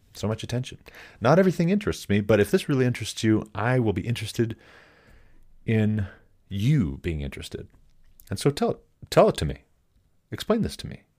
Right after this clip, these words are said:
Unpack it for me. And I'll ask you questions." This is actually, uh, in the worst cases,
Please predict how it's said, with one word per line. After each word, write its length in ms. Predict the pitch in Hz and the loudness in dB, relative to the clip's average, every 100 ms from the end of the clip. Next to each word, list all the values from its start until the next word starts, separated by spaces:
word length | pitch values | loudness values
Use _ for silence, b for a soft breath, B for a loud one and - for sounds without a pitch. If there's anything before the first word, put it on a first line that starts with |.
| _ _ - | _ _ -4
Unpack 380 | 143 185 190 | 0 0 -2
it 80 | - | -6
for 160 | - 69 | -8 -8
me. 120 | - - _ _ _ B B B B | -10 -20 _ _ _ B B B B
And 120 | 110 | 0
I'll 100 | 131 | 2
ask 220 | 147 143 | 2 -2
you 60 | 143 | -8
questions." 580 | - 175 - - - - b b b b _ _ _ - _ _ _ _ _ _ _ - | -2 -4 -4 -16 -20 -20 b b b b _ _ _ -20 _ _ _ _ _ _ _ -4
This 180 | 90 95 | -2 0
is 160 | 117 | 0
actually, 600 | 98 95 - 78 67 76 - _ _ - - _ | 2 0 -2 -6 -4 -8 -12 _ _ -20 -20 _
uh, 300 | 73 69 67 - _ _ _ _ _ _ - | -12 -10 -12 -16 _ _ _ _ _ _ -8
in 120 | 85 | -6
the 60 | 80 | 2
worst 420 | 131 143 - - _ _ _ _ _ _ _ | 2 2 -4 -14 _ _ _ _ _ _ _
cases, 520 | - 73 - 104 98 | -8 -6 -4 -6 -8